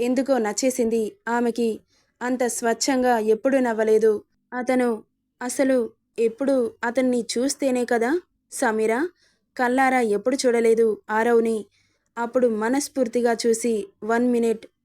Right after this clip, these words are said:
అనుకుంటూ వెళ్ళి హ్యాండ్ వాష్ చేసుకొని వచ్చి అతని ముందు కూర్చొని అతని మోముని దోసిట్లోకి తీసుకొని మనస్ఫూర్తిగా చూసి నుదిటిపై కిస్ చేసింది. అలా ముద్దు పెట్టగానే ఒక్కసారిగా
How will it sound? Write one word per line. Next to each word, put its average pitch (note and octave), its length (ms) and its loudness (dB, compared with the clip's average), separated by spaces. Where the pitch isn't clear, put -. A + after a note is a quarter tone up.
అనుకుంటూ A#3+ 500 0
వెళ్ళి B3 300 2
హ్యాండ్ A#3 280 -2
వాష్ B3+ 200 0
చేసుకొని A3+ 400 0
వచ్చి A3 320 -2
అతని B3 300 0
ముందు A#3 280 0
కూర్చొని A#3 500 0
అతని A#3+ 280 -2
మోముని A#3 520 0
దోసిట్లోకి A#3 680 0
తీసుకొని A3+ 480 -2
మనస్ఫూర్తిగా A#3+ 840 0
చూసి A3 400 2
నుదిటిపై A#3+ 560 0
కిస్ A3+ 260 -4
చేసింది. A3+ 480 0
అలా B3+ 240 -2
ముద్దు A#3 320 -2
పెట్టగానే A#3 580 -2
ఒక్కసారిగా A#3 680 0